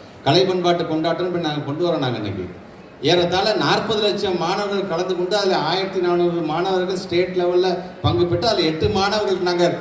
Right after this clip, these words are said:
கலையரசன், கலையரசி அவார்டு நாங்க வழங்குறோம் என்று சொல்லும் பொழுது, அந்த பெத்தவங்களும் சரி, அந்த பள்ளிக்கூடத்தை சார்ந்திருக்கிற ஆசிரியர்களும் சரி, நான் சொல்றது நாற்பது லட்சம் பிள்ளைகளை ரெப்ரசென்ட் பண்ணி இருக்கக்கூடிய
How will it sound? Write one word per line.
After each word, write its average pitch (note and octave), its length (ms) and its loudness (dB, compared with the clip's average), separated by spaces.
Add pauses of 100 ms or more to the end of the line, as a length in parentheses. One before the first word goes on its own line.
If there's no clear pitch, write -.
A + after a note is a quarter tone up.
(240)
கலையரசன், G3 640 2
கலையரசி F3 460 4
அவார்டு E3+ 340 2
நாங்க D#3 220 -2
வழங்குறோம் E3+ 440 0
என்று C#3+ 120 -4
சொல்லும் C#3 240 -4
பொழுது, E3 280 2 (720)
அந்த F3 180 0
பெத்தவங்களும் A#3+ 600 2
சரி, A3+ 120 0
அந்த G#3 180 0
பள்ளிக்கூடத்தை G3+ 480 0
சார்ந்திருக்கிற E3+ 420 -2
ஆசிரியர்களும் F3 580 0
சரி, A2 160 -4 (500)
நான் D3+ 160 0
சொல்றது G3+ 320 0
நாற்பது E3+ 340 2
லட்சம் F3 280 -2 (240)
பிள்ளைகளை F3+ 420 -2
ரெப்ரசென்ட் E3+ 480 -6
பண்ணி E3 180 -4
இருக்கக்கூடிய E3 600 -4